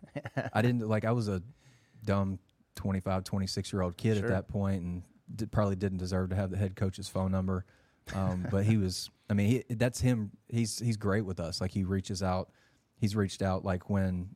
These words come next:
Speaker 2: uh, the adoption finalized for our kids, reached out. Birthdays in the past, reached out. Sports Writer of the Year award, reached, he reached out. Um, and I've reached out to him just, you know, every so often. Um, great relationship, and I would love to not have to do all that over again,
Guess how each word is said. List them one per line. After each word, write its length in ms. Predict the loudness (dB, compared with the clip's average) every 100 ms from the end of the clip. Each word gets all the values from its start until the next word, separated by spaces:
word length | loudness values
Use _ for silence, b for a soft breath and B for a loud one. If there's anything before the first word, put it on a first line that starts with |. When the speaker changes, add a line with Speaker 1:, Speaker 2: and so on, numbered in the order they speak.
| -8
Speaker 2:
uh, 240 | -4 -4
the 140 | -2 -2
adoption 640 | 0 0 0 -2 -4 -4 -10 b b 0
finalized 420 | 2 2 -2 -2
for 80 | -4
our 80 |
kids, 320 | -4 -2 -4 -4
reached 260 | -8 -6
out. 200 | -6 -6 -12 _ -6
Birthdays 580 | 0 0 0 -4 -4
in 60 | -4
the 60 | -4
past, 340 | -2 -4 -2
reached 240 | -4 -2 -4
out. 240 | -4 -6 _
Sports 340 | -10 -2 -2 0
Writer 140 | -2
of 60 | 0
the 60 | 0
Year 160 | 0
award, 400 | 0 0 0 -2 -4
reached, 260 | -4 -2 -2
he 120 | 0
reached 280 | 0 -2 -4
out. 220 | -4 -6 b b b -6
Um, 300 | -2 0 -2
and 80 | 0
I've 80 | 0
reached 200 | 0 0
out 120 | -4
to 60 | 0
him 280 | -2 -2 -4 _ _ _ _ _ _ -2
just, 260 | -2 -2 -8 -6
you 80 | -2
know, 180 | 0 -2 -4 -2
every 180 | 0
so 240 | 0 0 2
often. 440 | 0 -2 -4 -4 -6 b b -6
Um, 380 | -2 0 -2 -6 _ _ 0
great 180 | 2 2
relationship, 500 | 2 0 -2 -2 2
and 80 | 2
I 40 |
would 140 | 2
love 200 | 2 0
to 80 | 0
not 220 | 0 2
have 140 | 0 -2
to 80 | 0
do 200 | 0 2
all 240 | 2 0
that 200 | -2 -2
over 280 | -2 -2 -6
again, 320 | -8 -10 -12